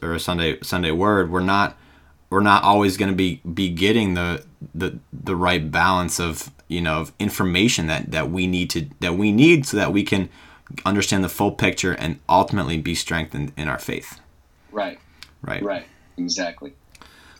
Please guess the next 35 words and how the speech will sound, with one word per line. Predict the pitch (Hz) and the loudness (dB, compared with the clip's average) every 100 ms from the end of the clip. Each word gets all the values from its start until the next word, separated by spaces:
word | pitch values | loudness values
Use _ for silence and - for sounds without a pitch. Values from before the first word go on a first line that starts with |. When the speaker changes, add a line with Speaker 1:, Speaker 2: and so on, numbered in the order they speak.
| - | -4
Speaker 1:
All | 90 | 0
right. | 78 - _ - | 0 -4 _ 2
Awesome. | 90 - 80 - - | 2 2 -6 -10 -2
Um, | 90 92 92 92 - | 2 4 4 0 0
I, | 101 104 | 4 6
I | |
wanna | 110 113 | 8 6
step, | 107 - 110 - - | 6 6 6 6 -2
uh, | 95 95 92 | 2 4 4
for | - | 2
the | 104 | 4
last | 95 98 | 6 6
few | - 98 | 4 2
minutes, | 92 92 - | 2 0 0
I | 92 | -2
wanna, | 90 95 92 - | 0 2 0 0
um, | 85 85 82 - | -2 0 -2 -4
shift | - 107 - | 0 0 2
over | 98 92 | 2 2
to | 90 90 82 80 - | 2 0 0 -4 -8
a | 80 64 - - - | -8 -6 -8 -12 2
final | - 110 98 | 8 8 8
topic. | - 85 87 85 - - - - _ | 6 4 4 -2 -4 -18 -20 -20 _
Um, | 92 92 90 87 - _ | 4 4 2 -2 -6 _
so | - 110 87 | 2 4 4
obviously | 87 107 117 113 | 4 4 6 4
being | 90 104 110 | 4 4 6
in | 101 | 4
Grace | 101 95 | 2 2
Covenant | - 104 101 - | 4 2 2 0
Church, | 98 92 - - - - - - | 2 2 0 -8 -16 -20 -10 0
um, | 92 90 82 | 2 2 2
but | 92 | 0
then | 95 92 | 0 0
also | - 110 123 110 92 | 4 6 8 6 4